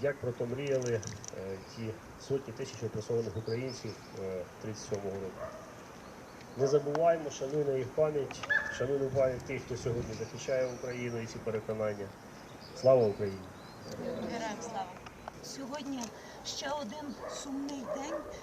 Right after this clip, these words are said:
Speaker 2: в історії нашої України. Ну, так вже склалося історично, що в нас цих днів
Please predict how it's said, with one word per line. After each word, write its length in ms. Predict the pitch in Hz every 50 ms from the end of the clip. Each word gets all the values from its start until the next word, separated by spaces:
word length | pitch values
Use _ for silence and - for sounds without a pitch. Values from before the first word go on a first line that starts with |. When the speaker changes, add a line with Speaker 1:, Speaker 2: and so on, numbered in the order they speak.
| - - - - - -
Speaker 2:
в 160 | - - -
історії 460 | 240 - - - 311 311 294 294 294 285 285
нашої 320 | 269 262 - - 262 262 254 254 247 -
України. 480 | - 254 262 254 233 254 254 233 214 185 190 - - - - - - - - - - - - - - - - 480 -
Ну, 60 | 320 -
так 160 | 359 339 339 269
вже 160 | - 330 330
склалося 600 | - - - 349 330 339 349 339 330 - - 320 302 302
історично, 600 | 254 - - 311 311 320 320 254 - - 269 277
що 200 | - - - 302
в 60 | 294 294
нас 160 | 302 277 -
цих 240 | - - - 302 247
днів 260 | 226 285 294 294